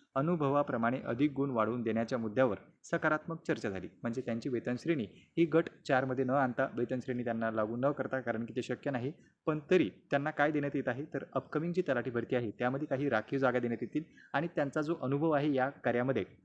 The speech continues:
किंवा ते जे सध्या पदावर असतील महसूल सेवकच्या, त्यामध्ये त्यांना जेवढा एक्सपिरियन्स असेल त्याच्या बेसिसवर मार्क्स देण्यात येतील आणि गुणसुद्धा वाढवून देण्यात येतील असं इथे त्यांनी सांगितलं.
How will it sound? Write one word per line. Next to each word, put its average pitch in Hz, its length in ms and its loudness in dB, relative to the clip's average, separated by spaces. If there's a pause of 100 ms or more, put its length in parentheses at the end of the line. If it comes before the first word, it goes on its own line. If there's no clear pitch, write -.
किंवा 135 180 4
ते 147 220 -2
जे 131 200 -2
सध्या 120 260 -2
पदावर 117 260 0
असतील 131 200 -2
महसूल 113 340 -4
सेवकच्या, 120 460 0 (320)
त्यामध्ये 151 280 0
त्यांना 131 300 -2
जेवढा 127 340 0
एक्सपिरियन्स 165 520 2
असेल 143 180 -2
त्याच्या 127 240 -2
बेसिसवर 131 380 -2 (340)
मार्क्स 156 380 2
देण्यात 120 240 0
येतील 147 280 -2
आणि 123 180 -2
गुणसुद्धा 127 420 -2
वाढवून 110 240 0
देण्यात 107 200 -2
येतील 123 220 -2 (280)
असं 165 300 0
इथे - 220 -6
त्यांनी 104 260 -4
सांगितलं. 120 380 -2